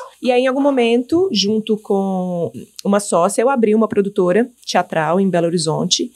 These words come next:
Estudei marketing, porque eu achava que era uma pecinha que eu precisava aprender se eu quisesse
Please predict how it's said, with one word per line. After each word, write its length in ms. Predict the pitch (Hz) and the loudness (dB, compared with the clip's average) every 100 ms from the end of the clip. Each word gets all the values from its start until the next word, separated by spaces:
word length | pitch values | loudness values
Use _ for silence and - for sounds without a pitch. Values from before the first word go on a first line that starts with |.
| - | -12
Estudei 340 | 190 214 208 | -10 -2 0
marketing, 600 | 233 196 185 208 196 180 - | 2 2 2 0 -4 -10 -10
porque 220 | - 185 | -6 -2
eu 60 | |
achava 300 | 175 - 180 | 0 2 0
que 140 | 180 175 | 0 0
era 100 | 175 | 0
uma 220 | 180 175 | -2 -6
pecinha 420 | - 180 - 190 | -4 -4 -2 -2
que 100 | 180 | -2
eu 40 | 185 | -2
precisava 380 | - 185 175 | -2 0 2
aprender 420 | 185 190 180 170 175 | 2 2 2 2 0
se 100 | 170 | -2
eu 60 | |
quisesse 640 | - 170 165 170 156 151 | -2 0 0 0 -2 -2